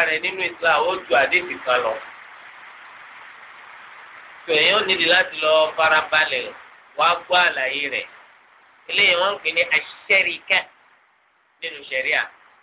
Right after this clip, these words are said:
Aṣẹ́ríkà ò ní partnership. Partnership nínú ṣẹ̀ríà ó pín sórí sí ọ̀nà márùn-ún. Tóró ṣe é ṣe kó jẹ́ pé partnership yín,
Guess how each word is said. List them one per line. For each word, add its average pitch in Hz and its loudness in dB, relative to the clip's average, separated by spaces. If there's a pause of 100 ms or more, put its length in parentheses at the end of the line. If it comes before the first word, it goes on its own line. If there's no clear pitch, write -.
(1600)
Aṣẹ́ríkà 196 -2 (200)
ò - -16
ní 156 -10
partnership. - -4 (1800)
Partnership 247 0
nínú 185 -10
ṣẹ̀ríà 180 2
ó 185 4
pín 190 -10
sórí 202 -4
sí 185 -8
ọ̀nà 151 2
márùn-ún. 147 0 (2000)
Tóró 233 4
ṣe 240 -2
é 233 4
ṣe 208 0
kó 240 2
jẹ́ 240 2
pé 240 0
partnership 240 -2
yín, 214 -4